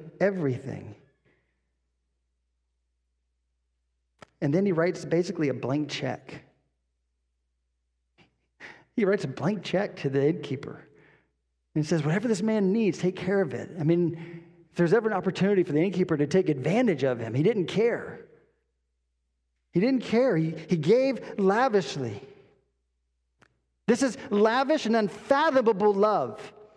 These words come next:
The Samaritan gave everything, and he poured out everything for this man,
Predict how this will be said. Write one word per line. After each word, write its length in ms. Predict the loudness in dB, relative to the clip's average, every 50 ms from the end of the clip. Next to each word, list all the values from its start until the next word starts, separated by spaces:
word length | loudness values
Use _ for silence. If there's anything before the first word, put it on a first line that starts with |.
| _ _ _ _ -20 -20 _ _ _ _ _ _ _ _ _ _ 0
The 80 | 2 2
Samaritan 540 | 2 4 2 4 4 4 2 2 2 2 4
gave 200 | 4 4 4 2
everything, 800 | 2 0 2 2 2 0 2 2 2 2 4 2 0 0 -2 -6 -10 -2 0
and 80 | 2
he 80 | 2 2
poured 360 | 0 0 2 2 2 4 4
out 200 | 2 2 0 0
everything 720 | 2 2 2 2 2 2 2 2 2 2 2 2 2 2
for 80 | 0 0
this 220 | 0 0 0 2
man, 460 | 2 2 4 4 4 2 2 0 0